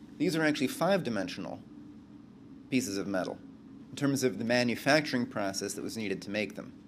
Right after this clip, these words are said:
So they're not spatially five-dimensional, but you need a machine of five-dimensional complexity before they could be made. So they simply couldn't be made by a three-axis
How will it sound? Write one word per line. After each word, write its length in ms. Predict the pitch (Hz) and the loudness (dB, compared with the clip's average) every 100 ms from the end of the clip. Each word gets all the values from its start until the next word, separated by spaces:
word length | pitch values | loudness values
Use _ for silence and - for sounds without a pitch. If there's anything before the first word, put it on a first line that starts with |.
| - - - - - | -20 -20 -20 -16 -6
So 120 | 143 | 2
they're 100 | 170 | 2
not 100 | - | 2
spatially 540 | - 190 220 - 110 | 0 2 2 2 0
five-dimensional, 840 | - 107 98 92 92 92 104 87 101 - - - | 4 4 4 0 -4 -4 -4 -6 -6 -12 -12 2
but 100 | 135 | 6
you 100 | 139 | 6
need 180 | 139 | 6
a 40 | 120 | 2
machine 460 | 107 - 180 156 | 0 -2 2 2
of 100 | 104 | 2
five-dimensional 760 | 101 127 127 113 117 113 - 101 | 2 4 4 2 -2 -2 -4 -6
complexity 720 | 95 - 151 165 - 80 - - - - - | -8 -2 0 0 -4 -6 -8 -12 -18 -16 -10
before 240 | - 127 | 4 6
they 140 | 113 | 6
could 180 | - 95 | 4 -4
be 100 | 90 | -4
made. 340 | 95 113 - - - - - - - - - - - | -4 -4 -6 -12 -18 -18 -18 -18 -18 -18 -18 -18 -4
So 300 | - 131 127 | 4 6 6
they 160 | 139 | 4
simply 360 | 139 170 151 131 | 4 0 2 0
couldn't 440 | - - 185 185 | 0 2 2 2
be 120 | 151 147 | 2 2
made 440 | 170 135 92 - - - - - | 4 4 2 -4 -14 -20 -6 2
by 120 | 113 | 2
a 60 | |
three-axis 920 | 113 135 127 107 98 - 98 - - | 2 2 4 4 0 -4 -4 -4 -6